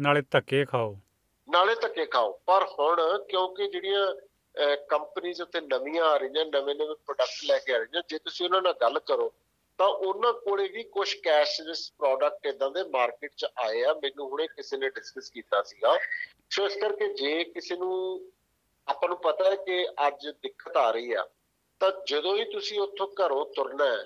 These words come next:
Speaker 2: ਤਾਂ ਮੇਰੀ ਇਹ ਸੁਜੈਸ਼ਨ ਆ, ਕਿਉਂਕਿ ਤੁਸੀਂ ਆਪਣਾ ਇੰਸ਼ੋਰੈਂਸ ਕਵਰ ਉੱਥੋਂ ਜ਼ਰੂਰ ਲਓ।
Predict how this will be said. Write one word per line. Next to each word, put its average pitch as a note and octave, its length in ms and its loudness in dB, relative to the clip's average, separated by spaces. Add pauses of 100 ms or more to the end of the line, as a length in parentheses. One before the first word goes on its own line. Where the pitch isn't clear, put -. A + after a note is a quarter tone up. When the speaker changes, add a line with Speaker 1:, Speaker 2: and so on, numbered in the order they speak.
(520)
Speaker 2:
ਤਾਂ D3+ 80 -4
ਮੇਰੀ D3 300 -2
ਇਹ F#3 160 -2
ਸੁਜੈਸ਼ਨ A#2 640 -2
ਆ, F3+ 180 2
ਕਿਉਂਕਿ - 880 -6
ਤੁਸੀਂ E3+ 380 -4
ਆਪਣਾ F3 280 0 (120)
ਇੰਸ਼ੋਰੈਂਸ D#3+ 520 -2
ਕਵਰ E3 260 0
ਉੱਥੋਂ F3+ 300 -2
ਜ਼ਰੂਰ E3+ 440 -4
ਲਓ। E3+ 360 2